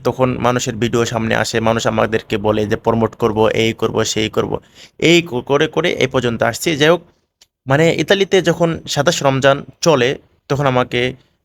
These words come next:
এবং একটা মানুষকে আমি মেল করি। মেল করার পর সে এখন পরবর্তী সময় সে আমাকে রেসপন্স করে।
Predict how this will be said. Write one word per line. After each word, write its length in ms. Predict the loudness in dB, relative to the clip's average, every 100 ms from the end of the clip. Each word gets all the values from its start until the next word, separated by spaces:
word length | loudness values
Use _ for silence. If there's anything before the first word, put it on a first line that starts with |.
| -2
এবং 320 | 2 2 2
একটা 240 | -2 -2 0
মানুষকে 320 | 0 0 0
আমি 320 | 2 0 -4 -8 -4
মেল 260 | 0 0
করি। 300 | 0 -2 -4 -2
মেল 200 | -2 0
করার 220 | 0 0
পর 140 | 0
সে 180 | -2 0
এখন 420 | 0 0 0 0 -6 -20 _ _ _ 0
পরবর্তী 340 | 2 4 0
সময় 240 | 0 2 2
সে 160 | 2
আমাকে 420 | 0 0 0 -2 -2
রেসপন্স 400 | -4 -4 -4 -4
করে। 220 | 0 0